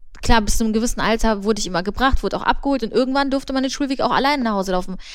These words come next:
Aber jetzt, wenn ich jetzt überlege, was aktuell alles abgeht,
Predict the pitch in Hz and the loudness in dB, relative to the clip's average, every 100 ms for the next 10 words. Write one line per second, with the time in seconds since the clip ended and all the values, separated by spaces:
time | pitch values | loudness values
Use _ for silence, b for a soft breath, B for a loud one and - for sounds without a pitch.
0 | B B B 214 202 214 220 330 - 220 | B B B 0 2 2 4 4 4 0
1 | 214 - 277 339 - 302 277 269 277 226 | 2 2 4 2 0 -2 -2 0 -2 -2
2 | 202 - - 247 - 262 262 - 269 - | 0 0 -2 -2 -2 -2 0 0 0 -2
3 | 240 | -2